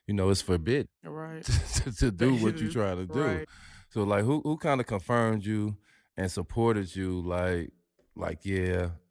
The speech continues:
Speaker 1: I'm making the right decision. This is what I wanna do. This is what I believe I should do"?
Speaker 2: Yeah, I mean, definitely my parents.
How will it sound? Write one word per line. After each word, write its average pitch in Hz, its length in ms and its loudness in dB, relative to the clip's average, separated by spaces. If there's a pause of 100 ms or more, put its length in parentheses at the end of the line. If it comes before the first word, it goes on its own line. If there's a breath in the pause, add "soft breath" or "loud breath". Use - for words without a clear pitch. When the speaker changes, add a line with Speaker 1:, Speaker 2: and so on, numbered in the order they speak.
Speaker 1:
I'm 92 120 -4
making 92 220 -2
the 87 80 -2
right 85 180 -2
decision. 82 280 -8
This 85 220 -4
is 85 100 -8
what 87 180 -2
I 85 60 -2
wanna 82 300 -6
do. 82 140 -8
This 85 160 -6
is - 80 -16
what 85 120 -4
I 80 80 -2
believe 82 400 -8
I 78 100 -6
should 85 400 -8
do"? - 160 -12 (460)
Speaker 2:
Yeah, 190 180 -2
I 175 40 -2
mean, 170 220 -6
definitely 208 420 -2
my 165 180 -4
parents. 151 800 -8